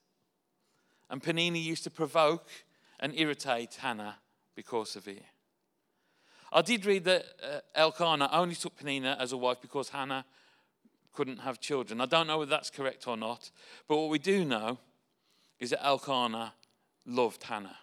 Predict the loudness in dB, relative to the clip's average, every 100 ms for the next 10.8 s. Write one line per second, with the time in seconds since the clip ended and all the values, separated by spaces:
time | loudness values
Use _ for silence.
0 | _ _ _ _ _ _ _ _ _ _
1 | _ _ _ 0 2 2 0 6 6 8
2 | 8 8 4 4 6 6 4 -2 2 2
3 | 2 0 -2 0 0 4 6 6 6 0
4 | -2 -2 4 4 2 -4 -10 -18 -16 0
5 | 2 4 4 2 4 6 6 4 2 4
6 | 4 4 2 -2 2 2 2 -2 -4 -4
7 | -6 -6 -12 -18 _ _ _ _ _ _
8 | _ _ _ _ 0 2 2 2 -2 -2
9 | -2 0 2 2 4 4 4 -2 -4 0
10 | 2 2 2 0 -4 -6 -8